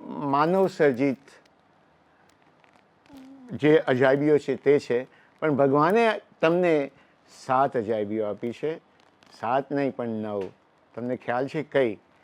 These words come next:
આ સાત અજાયબીઓ છે દ્રષ્ટિ.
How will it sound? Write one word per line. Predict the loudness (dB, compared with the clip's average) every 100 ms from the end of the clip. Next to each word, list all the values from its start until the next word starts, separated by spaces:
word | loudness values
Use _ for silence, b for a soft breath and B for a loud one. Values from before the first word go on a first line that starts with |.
| b b b -4
આ | 0 0
સાત | 2 2 2 2
અજાયબીઓ | 0 0 0 2 0
છે | 0 -6 -6 -8 _ _ _ _ _ _ _ _ _ _ _ _ _ _ _ _ _ _ -12 0
દ્રષ્ટિ. | 0 0 -4 -4